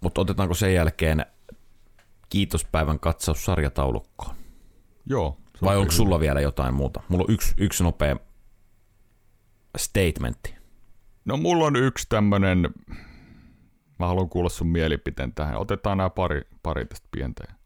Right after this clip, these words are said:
Speaker 1: Öö, mä heitän sellaisen, että Jason Robertsonin kesällä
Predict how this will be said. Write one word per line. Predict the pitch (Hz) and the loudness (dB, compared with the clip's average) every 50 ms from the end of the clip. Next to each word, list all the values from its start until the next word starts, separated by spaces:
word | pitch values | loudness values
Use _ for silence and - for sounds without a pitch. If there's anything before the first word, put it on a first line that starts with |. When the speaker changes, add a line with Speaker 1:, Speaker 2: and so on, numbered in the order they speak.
| _ _ _ _ _ - - 85 | _ _ _ _ _ -4 0 2
Speaker 1:
Öö, | 85 85 85 82 | 2 4 4 4
mä | 85 101 | 4 4
heitän | 110 117 104 95 - 95 87 | 2 2 2 0 0 0 0
sellaisen, | - 104 98 95 90 82 76 78 73 | 2 2 2 2 2 0 0 0 0
että | 80 - - - 85 71 - - _ - - - - - _ - - _ - - - - - - - - | 0 -2 -2 -2 -2 -2 -2 -6 _ -20 -20 -20 -20 -20 _ -20 -20 _ -20 -20 -20 -20 -20 -10 -2 0
Jason | 101 98 95 90 - 85 78 - - - - - - | 2 2 4 4 2 2 2 0 -2 -10 -12 -4 0
Robertsonin | 82 85 92 90 87 76 76 76 60 - - - 78 69 71 73 69 - - _ - _ _ - - - - - - | 2 4 4 4 4 4 2 2 0 0 -2 0 0 0 2 0 0 -2 -4 _ -14 _ _ -20 -20 -20 -20 -10 -2
kesällä | - 87 85 85 82 71 71 | 0 0 2 2 2 0 0